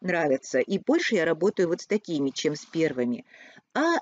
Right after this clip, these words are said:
на днях я посетила на Ленинском проспекте магазин Кисура.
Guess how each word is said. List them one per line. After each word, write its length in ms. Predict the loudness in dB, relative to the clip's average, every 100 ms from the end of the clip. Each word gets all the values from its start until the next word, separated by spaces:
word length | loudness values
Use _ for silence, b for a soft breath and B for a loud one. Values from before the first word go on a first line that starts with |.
| 4
на 180 | 4 6
днях 500 | 4 2 2 -2 -6
я 180 | -2 0
посетила 760 | 2 0 0 0 4 4 4 2
на 120 | 0
Ленинском 500 | 2 2 0 0 2
проспекте 640 | 2 0 0 0 0 2
магазин 440 | 0 2 0 2 2
Кисура. 600 | 0 -4 0 2 4